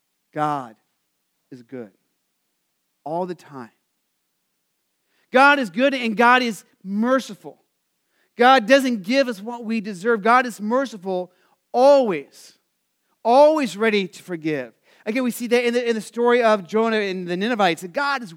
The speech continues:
ready and willing and wanting to forgive us.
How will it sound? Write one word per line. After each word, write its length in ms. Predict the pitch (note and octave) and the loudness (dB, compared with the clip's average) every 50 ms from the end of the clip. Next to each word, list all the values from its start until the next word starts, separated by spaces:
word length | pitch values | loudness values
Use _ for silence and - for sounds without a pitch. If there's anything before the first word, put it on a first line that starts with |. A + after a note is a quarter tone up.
| D#3 G3+ | _ _
ready 480 | G3+ F#3 F#3 G#3+ B3 C4+ B3 B3 B3 - _ _ _ | -20 -8 -2 0 0 0 0 -2 -4 -10 _ _ _
and 300 | - G3+ G3+ G3 F#3 F3 | -8 -8 -6 -6 -6 -6
willing 420 | G3+ B3 B3+ A#3+ A#3 A3+ G#3+ G#3 - _ _ _ | -2 0 2 2 2 2 -2 -4 -8 _ _ _
and 280 | - F#3+ F#3+ F#3 E3 D3 | -10 -8 -8 -8 -8 -4
wanting 640 | F3+ G#3+ A#3 A#3 A3+ A3 - F#3 F3+ E3 D#3+ D#3 - _ _ _ _ _ | 0 2 2 2 2 0 -4 -6 -6 -6 -6 -8 -10 _ _ _ _ _
to 100 | _ D#3+ | _ -18
forgive 340 | D3+ D3 C#3 C3+ C#3+ C#3 A#2+ | -16 -14 -12 -10 -10 -10 -10
us. 460 | A2+ G2+ _ _ _ _ _ _ _ | -12 -18 _ _ _ _ _ _ _